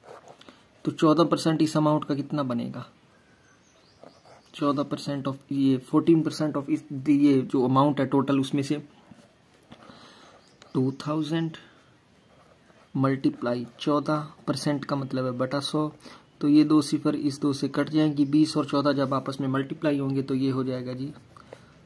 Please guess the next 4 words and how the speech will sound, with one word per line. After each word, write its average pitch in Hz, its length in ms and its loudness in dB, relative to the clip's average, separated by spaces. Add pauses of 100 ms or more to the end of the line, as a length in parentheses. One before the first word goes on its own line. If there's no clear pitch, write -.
(460)
टू 147 260 -4
एटी, 131 320 -6 (1000)
ठीक 170 180 2
है। 160 120 -6